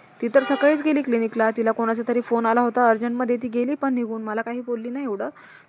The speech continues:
तर आता सागर विचारातच पडतो की, "इतक्या सकाळी यांना कोणाचा फोन आला असेल?" ते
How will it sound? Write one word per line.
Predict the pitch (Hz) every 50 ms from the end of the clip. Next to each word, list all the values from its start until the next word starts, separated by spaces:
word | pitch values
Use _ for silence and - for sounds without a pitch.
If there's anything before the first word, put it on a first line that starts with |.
| -
तर | - 214
आता | 220 226 233
सागर | - 233 220 208 226 233
विचारातच | 226 214 220 214 214 214 233 226
पडतो | - 226 214 - 233
की, | 233
"इतक्या | 220 - - 220 220
सकाळी | - 247 233 240 233 240
यांना | 233 226 233 240
कोणाचा | 247 240 240 277 277 302 277
फोन | - 277 247 240
आला | 226 214 214
असेल?" | 220 214 - 214 220 254 -
ते | 214 220